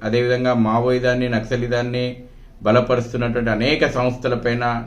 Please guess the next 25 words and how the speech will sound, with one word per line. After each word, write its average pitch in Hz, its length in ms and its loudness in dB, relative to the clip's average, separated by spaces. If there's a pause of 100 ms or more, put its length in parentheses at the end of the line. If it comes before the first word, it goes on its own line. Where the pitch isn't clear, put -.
నిషేధం 127 500 0
అమల్లో 139 420 4
ఉండగా 127 460 2 (680)
ఒక 113 100 -2 (260)
క్యాబినెట్ 131 500 2
మంత్రి 123 360 0 (140)
చర్య 123 340 2
ఏదైతే 117 360 0
ఉందో, 113 260 0 (920)
మావోయిస్టులకు 120 680 2
సానుభూతి 135 500 0
చూపెట్టేటువంటి 117 800 -2
చర్య 113 300 0
ఏదైతే 110 320 -4
ఉందో, 139 240 -2 (460)
ఇది 104 220 -2 (240)
రాజ్యాంగ 113 500 2
ఉల్లంఘన 113 360 2
కిందికి 113 340 -2
వస్తుంది. 123 420 -4 (460)
ఇది 104 160 -4 (120)
చట్టాలను 113 460 2
అవహేళన 117 520 0
చేసేటువంటి 113 480 -2
చర్య. 120 300 -2